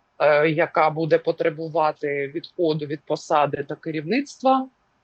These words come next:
скоро станеться. І це буде пов'язано саме з цією зустрічю, яка відбувається в Штатах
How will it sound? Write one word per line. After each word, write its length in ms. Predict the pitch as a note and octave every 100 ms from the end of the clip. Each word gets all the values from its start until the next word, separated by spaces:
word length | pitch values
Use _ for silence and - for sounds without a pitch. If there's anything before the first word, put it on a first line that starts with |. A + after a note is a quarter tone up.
| _ -
скоро 460 | - - F3+ F#3
станеться. 640 | F#3 - C3+ C#3 C#3 - C#3+
І 40 |
це 180 | C#3+ G3
буде 220 | G3 F#3
пов'язано 680 | F#3 F3 D#3+ F3+ G3 F3+ E3+
саме 460 | D#3 - D#3 F3 D3+
з 360 | - - - C#3
цією 420 | - D#3 D#3+ D#3
зустрічю, 580 | C#3+ F3+ - G3 G3+ -
яка 460 | D3 C3+ D#3 E3+ F3
відбувається 1000 | - C#3 C#3+ C3+ D#3 D#3+ - - D3 C#3
в 80 | C#3
Штатах 400 | - C3+ D3+ E3